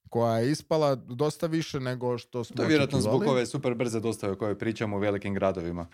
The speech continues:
Speaker 1: Je, i to smo pričali da je, da sad je percepcija što je sve online kupnja isto kod krajnjeg korisnika. Je li PlayStation kupnja online kupnja, kako, odnosno kako ju
Speaker 2: Mhm.
Speaker 1: percipira krajnji korisnik, ista je stvar s Glovom, Woltom i dostavnim službama.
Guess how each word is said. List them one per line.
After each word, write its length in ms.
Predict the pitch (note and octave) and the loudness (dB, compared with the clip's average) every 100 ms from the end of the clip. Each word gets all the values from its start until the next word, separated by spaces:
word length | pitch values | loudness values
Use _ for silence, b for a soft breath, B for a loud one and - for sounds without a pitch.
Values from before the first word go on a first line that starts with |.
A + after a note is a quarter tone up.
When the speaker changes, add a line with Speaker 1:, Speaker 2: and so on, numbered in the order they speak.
| - | -4
Speaker 1:
Je, 240 | B2 F2+ - | -2 -2 -2
i 100 | B2+ | 2
to 180 | D3+ | 2
smo 160 | C3+ C#3 | 2 -2
pričali 480 | B2 C#3 - C3 B2 | -2 -2 0 0 2
da 160 | A#2 | 2
je, 180 | A#2+ A#2 G#2+ | 2 2 0
da 240 | A2 A#2+ A#2 | -2 0 0
sad 220 | - C3 | 0 0
je 60 | B2 | 0
percepcija 680 | B2+ - D#3+ E3 D#3+ D#3 | -4 -2 2 2 0 -4
što 200 | B2+ - | -2 2
je 60 | C#3 | 2
sve 180 | - C#3+ | 2 0
online 420 | C3+ C3 B2 A2 | 0 0 -2 -4
kupnja 440 | - C#3 C#3+ C3+ A#2 | -4 -6 -6 -4 -4
isto 260 | A#2+ - | -4 -8
kod 180 | A#2 A2+ | -10 -8
krajnjeg 400 | - B2+ B2 A2+ | -2 0 0 -2
korisnika. 560 | - A#2 F2+ - F2 G#2 | 0 -2 -2 -6 -10 -6
Je 200 | G#2+ A#2 | 2 2
li 100 | A#2 | 2
PlayStation 720 | - B2+ A2+ - A#2 - A2 | 2 0 0 -2 -6 -6 -10
kupnja 400 | G2+ B2 - A2 | -8 -8 -2 2
online 400 | G#2+ G#2 G#2+ G2+ | 4 4 2 0
kupnja, 500 | F#2 F3 G3 G#3 F#3+ | -2 -6 -4 0 0
kako, 300 | E3+ C#3+ - | 2 -2 -2
odnosno 280 | B2+ - - | -4 -4 -4
kako 260 | A2 A2+ C#3+ | 0 2 2
ju 40 | |
Speaker 2:
Mhm. 60 | B2+ A2 | 2 2
Speaker 1:
percipira 460 | G#2 G#2 C3+ A2+ | 0 2 2 2
krajnji 360 | F#2+ A#2 G#2+ G2 | 2 -2 0 -2
korisnik, 600 | - D3 C#3+ - C#3 - b b | 0 0 0 -4 -6 -8 b b
ista 220 | - A#2 A#2+ | -10 -6 -4
je 40 | |
stvar 260 | - B2+ G#2+ | 0 0 0
s 60 | |
Glovom, 560 | G2+ A#2+ A#2+ A#2 A2 A2 | -2 0 2 2 -2 -4
Woltom 520 | A2+ A#2 A2+ - A2 | -2 -2 0 0 2
i 20 | |
dostavnim 500 | G#2 A2 G#2 G#2+ G2+ | 4 2 2 -2 -2
službama. 560 | G2 F#2+ E2+ D2+ D2 C#2+ | -4 -4 -4 -4 -6 -8